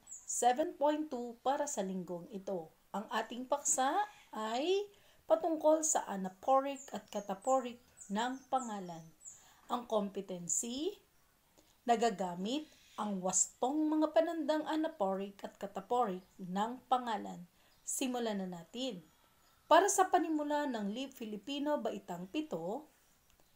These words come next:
panuto, A. Piliin sa loob ng bawat kahon sa ibaba ang wastong salitang pupuno sa diwa ng pangungusap.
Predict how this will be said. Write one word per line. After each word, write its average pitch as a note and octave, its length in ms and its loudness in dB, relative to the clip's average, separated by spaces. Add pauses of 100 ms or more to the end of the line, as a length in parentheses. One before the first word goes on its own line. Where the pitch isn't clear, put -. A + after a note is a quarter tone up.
(1200)
panuto, G#3 800 0 (880)
A. G#3+ 160 0 (720)
Piliin F4+ 400 2
sa F4+ 160 2
loob C4 400 4
ng G#3+ 160 -4
bawat G3 400 -4
kahon A3+ 400 -2
sa G3+ 160 -2
ibaba G3 560 -2
ang F#4+ 160 -2
wastong F#4 400 -2
salitang B3 640 -4
pupuno C#4+ 480 -2
sa C#4 240 0
diwa F#3+ 400 -2
ng G3+ 240 -6
pangungusap. E3+ 800 -6